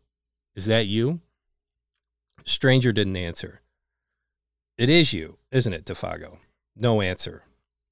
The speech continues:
The hunter began to wonder if something was wrong and if the man needed help, but he couldn't see his face. "Are you all right?" he asked. No answer. "Defago, can you tell me what happened? Just a little, so that I can help you." From beneath his hood, the stranger muttered something.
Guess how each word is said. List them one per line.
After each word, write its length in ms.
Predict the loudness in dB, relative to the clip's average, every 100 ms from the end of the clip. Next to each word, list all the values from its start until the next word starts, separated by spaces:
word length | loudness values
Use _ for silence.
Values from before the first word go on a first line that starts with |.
| _ _ _ _ -2
The 100 | 2
hunter 180 | 4 4
began 300 | 6 6 4
to 40 |
wonder 260 | 4 2 0
if 100 | -2
something 240 | -4 -2
was 160 | -4 -4
wrong 400 | -6 -6 -8 -12 _ _ -10
and 100 | -8
if 80 | -6
the 80 | -6
man 260 | -2 -2
needed 260 | -4 -6 -6
help, 260 | -8 -10 _ _ _ -8
but 100 | -6
he 60 |
couldn't 240 | 0 0 0
see 180 | -2
his 140 | -2 -4
face. 420 | -8 -10 -16 -20 _ _ _ _ _ _ _
"Are 80 | 0
you 200 | 4 6
all 120 | 8 6
right?" 220 | 4 2
he 140 | -2
asked. 360 | -10 -16 -20 -20 _ _ _ _ _
No 260 | -6 -2 -2
answer. 420 | -4 -8 -14 _ _ _ _ _ _ -4
"Defago, 440 | 4 4 4 0
can 160 | 0 0
you 80 | 2
tell 160 | 2
me 100 | 4
what 140 | 2 2
happened? 400 | 0 -2 -4 -18 _ _
Just 220 | -2 0
a 60 | 0
little, 460 | 2 4 2 -2 -14
so 260 | -6 -4 -2
that 160 | 0
I 80 | -2
can 140 | -4
help 260 | -6 -6 -6
you." 160 | -14 -16 _ _ _ _ _
From 220 | _ 2 4
beneath 340 | 6 6 4
his 140 | 2 4
hood, 220 | 4 4
the 100 | 0
stranger 500 | 0 2 4 4 4
muttered 440 | 4 4 2 0
something. 580 | 0 0 0 -2 -14